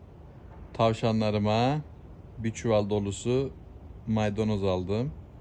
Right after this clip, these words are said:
Evet. Bayağı bir yemişler ama şu anda yemiyor tabii, kokluyor. Bunlarda da bir huy var. Ee, maydanozun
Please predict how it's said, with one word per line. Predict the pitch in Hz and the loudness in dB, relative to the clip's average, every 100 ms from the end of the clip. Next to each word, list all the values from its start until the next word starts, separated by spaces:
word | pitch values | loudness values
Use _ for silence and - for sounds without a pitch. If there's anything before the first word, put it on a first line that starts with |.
| - - - - - - - - - - | -18 -18 -18 -18 -16 -16 -16 -18 -18 -6
Evet. | 107 98 101 - - - - - - - - - - - - - - - - - - - | 0 0 0 -6 -16 -18 -18 -18 -18 -18 -18 -18 -18 -18 -18 -18 -18 -18 -18 -18 -10 4
Bayağı | 113 117 117 | 6 8 6
bir | 113 | 4
yemişler | 113 113 143 127 113 104 | 4 4 2 0 2 4
ama | 123 123 131 - - - - | 4 4 0 -6 -18 -18 -18
şu | - - | -6 2
anda | 107 104 110 | 2 2 2
yemiyor | 113 110 98 95 85 | 2 2 2 -2 -2
tabii, | 92 101 | -2 -2
kokluyor. | 95 107 - - 92 92 120 - - - - - - - - - - - - - - - - - - - - - | 0 0 0 -4 -2 0 -2 -8 -18 -18 -18 -18 -18 -18 -18 -18 -18 -18 -18 -18 -18 -18 -18 -20 -20 -20 -20 -2
Bunlarda | 120 135 151 180 | 4 4 4 0
da | 170 | 2
bir | 160 | 2
huy | 147 180 | 4 4
var. | 165 202 - - | 4 0 -4 -4
Ee, | 117 113 110 | 2 4 6
maydanozun | 117 120 123 139 143 143 180 | 4 4 4 2 2 0 -2